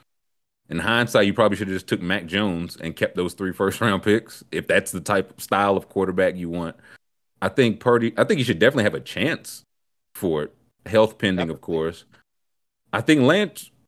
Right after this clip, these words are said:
probably should as well, but it's just like, we have to make the decision because this team is, uh, the team around him is ready to win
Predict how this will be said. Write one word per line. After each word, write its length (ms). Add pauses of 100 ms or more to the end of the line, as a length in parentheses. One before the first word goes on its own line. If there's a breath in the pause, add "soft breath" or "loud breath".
(120)
probably 540
should 220
as 140
well, 240
but 180
it's 100
just 180
like, 140
we 160
have 180
to 60
make 220
the 60
decision 380
because 200
this 160
team 260
is, 140
uh, 60
the 140
team 240
around 240
him 100
is 100
ready 220
to 120
win 240